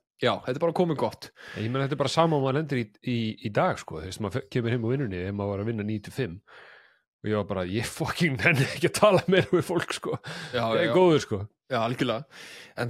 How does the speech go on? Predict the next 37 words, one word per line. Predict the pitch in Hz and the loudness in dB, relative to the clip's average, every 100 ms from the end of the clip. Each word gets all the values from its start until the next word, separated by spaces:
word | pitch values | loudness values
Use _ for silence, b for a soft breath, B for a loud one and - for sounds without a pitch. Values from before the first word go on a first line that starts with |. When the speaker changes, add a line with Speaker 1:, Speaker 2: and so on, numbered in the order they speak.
| - | -6
Speaker 1:
svo | - 151 | -2 2
er | 160 175 | 2 2
maður, | 165 143 | 0 -2
svo | 131 151 | -2 -4
er, | 143 | -4
svo | 135 131 | -6 -6
er | 147 | -6
bara | - 156 | -4 -6
þetta, | 143 139 | -4 -4
hérna, | 135 135 135 113 - - | -4 -4 -6 -6 -8 -10
svo | 135 135 | -8 -4
voru | 151 156 | -4 -4
alltaf, | - 139 131 | -6 -10 -6
þú | 113 | -6
veist, | 110 - 104 | -6 -6 -6
þeir | 117 107 | -4 -4
sem | - 107 | -6 -8
að | 107 | -6
voru | 107 107 | -8 -8
svona | 110 104 | -8 -8
alltaf | 95 - | -8 -8
að | 92 | -8
reyna | 107 | -6
að | 139 | -4
vera | 151 | -4
með, | 135 117 113 127 B B B B B B B B _ _ - | -2 -2 -4 -6 B B B B B B B B _ _ -10
gekk | 117 - 131 | -8 -6 -6
ekki | - | -4
alveg, | 107 104 104 104 - b b b _ _ - | -4 -4 -6 -8 -10 b b b _ _ -10
en | 113 | -6
ég | 110 113 | -4 -2
vorkenndi | 190 - - 160 113 | -4 -4 -6 -4 -2
þeim | 107 | -4
alltaf | 104 107 | -6 -6
svo | 104 | -6
mikið. | 101 - - - _ _ _ _ _ _ 110 | -8 -12 -20 -20 _ _ _ _ _ _ -4
Speaker 2:
Já, | 101 | 0